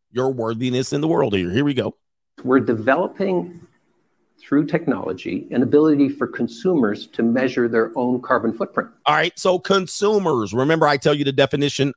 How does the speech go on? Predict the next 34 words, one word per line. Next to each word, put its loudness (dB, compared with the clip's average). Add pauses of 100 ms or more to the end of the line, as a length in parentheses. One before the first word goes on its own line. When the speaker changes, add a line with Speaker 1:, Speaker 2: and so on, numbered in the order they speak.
(120)
Speaker 1:
of 2 (280)
consumers. 0 (480)
Consumer, -4 (320)
you, -2
that, -2
that's -4
not 0
a 0
positive 0
term. -6
A -10
consumer -4
is -6
something -6
that -6
produces -6
less 0 (280)
and -2
just -4
eats -14
or -2
takes -8
or -2
buys, -2 (420)
right? -2 (240)
They, -2
when -8
people -6
use -8
consumer -2 (640)
products, 2
consumer -2
reviews, -4
consumer, -2